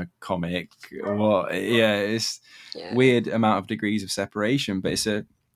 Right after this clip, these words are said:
Speaker 1: a hugely beloved thing. Like, uh, as you're proving there, like, this is, like, your, I mean, yeah, this is, like, I, I was saying, is your Sonic Mania,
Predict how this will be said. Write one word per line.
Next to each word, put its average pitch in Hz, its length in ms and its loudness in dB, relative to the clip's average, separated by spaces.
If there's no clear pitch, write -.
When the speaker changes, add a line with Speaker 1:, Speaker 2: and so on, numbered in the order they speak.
Speaker 1:
a 110 40 -8
hugely 156 300 2
beloved 90 360 -2
thing. 85 160 -4
Like, 95 180 0
uh, 90 240 -2
as - 280 -6
you're 101 220 -8
proving 131 440 -4
there, 90 200 -2
like, 87 320 -6
this 120 220 4
is, 110 140 2
like, 104 320 4
your, 101 520 0
I 127 60 2
mean, 175 140 2
yeah, 131 260 4
this 101 180 -2
is, 123 80 -6
like, 101 180 0
I, 104 120 0
I - 140 -6
was 107 120 -2
saying, 104 180 0
is 101 120 -4
your 104 120 -2
Sonic - 240 -4
Mania, 113 400 -4